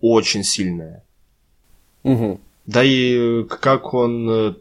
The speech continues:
Speaker 1: дотолкал свою речь по паромку. Вау.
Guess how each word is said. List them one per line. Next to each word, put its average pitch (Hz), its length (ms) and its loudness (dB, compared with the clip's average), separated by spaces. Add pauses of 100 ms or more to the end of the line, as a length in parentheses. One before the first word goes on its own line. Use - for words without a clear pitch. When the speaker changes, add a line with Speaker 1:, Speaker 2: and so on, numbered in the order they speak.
Speaker 1:
дотолкал 123 580 0
свою 113 800 -2
речь 110 720 -2 (260)
по 123 80 -8
паромку. 113 960 0 (1000)
Вау. 101 640 4